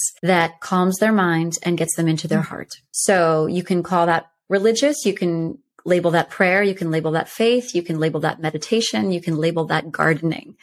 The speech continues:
It doesn't matter what you label it. It also doesn't matter how you do it. According to my research, it doesn't matter how you do it because I'm seeing radical remission survivors do it in lots of different ways and get to the same result, which is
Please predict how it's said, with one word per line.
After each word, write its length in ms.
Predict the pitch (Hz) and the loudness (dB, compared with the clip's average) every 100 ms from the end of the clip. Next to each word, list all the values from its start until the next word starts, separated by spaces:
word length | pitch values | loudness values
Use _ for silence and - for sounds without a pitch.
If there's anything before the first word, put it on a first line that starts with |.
| - | -2
It 100 | 202 | 2
doesn't 320 | 226 254 285 | 2 2 0
matter 380 | 262 214 196 185 - | 2 2 2 -2 -4
what 240 | 185 190 208 | 0 0 2
you 220 | 202 190 | 0 2
label 480 | 165 170 180 208 247 | 2 2 2 0 0
it. 260 | 302 339 - - _ _ _ _ _ | -2 -4 -12 -14 _ _ _ _ _
It 100 | 196 | 2
also 240 | 190 196 208 | 2 2 0
doesn't 260 | 190 - | 0 -2
matter 340 | 190 180 185 165 | 0 0 2 0
how 400 | - 180 180 202 | -2 0 2 2
you 180 | 214 | 0
do 200 | 180 196 | 0 0
it. 200 | 226 262 - | 0 -2 0
According 240 | 214 196 | 0 2
to 60 | 190 | 2
my 80 | |
research, 360 | 170 180 165 151 | 4 2 2 0
it 40 | |
doesn't 200 | 151 151 | -2 -2
matter 180 | 165 160 | -2 -2
how 120 | 156 | 0
you 100 | 156 | -2
do 160 | 156 156 | 0 -2
it 140 | - | -2
because 400 | 175 185 165 160 - | -4 0 0 0 -2
I'm 160 | 180 175 | 0 0
seeing 340 | - 233 208 | 0 2 2
radical 300 | 180 170 170 | 2 2 -2
remission 220 | 165 - | -6 -6
survivors 420 | - 156 156 151 - | -6 -2 -2 -2 0
do 100 | 175 | 2
it 100 | 165 | 2
in 280 | 165 156 - 165 | 0 -4 -4 -2
lots 240 | 147 - | -2 -2
of 60 | 160 | -4
different 300 | 160 - - | -2 -2 0
ways 500 | 240 190 165 165 - - - _ 185 | 2 2 0 -2 -12 -20 -20 _ 0
and 220 | 185 165 | 0 2
get 160 | 175 | 0
to 80 | - | 0
the 80 | 190 | -2
same 600 | 185 - 170 170 165 - _ _ | 0 0 0 0 -2 -6 _ _
result, 520 | 170 160 - 107 - | 0 2 0 0 -4
which 300 | 170 214 220 | 0 0 2
is 300 | 185 165 160 | 2 2 0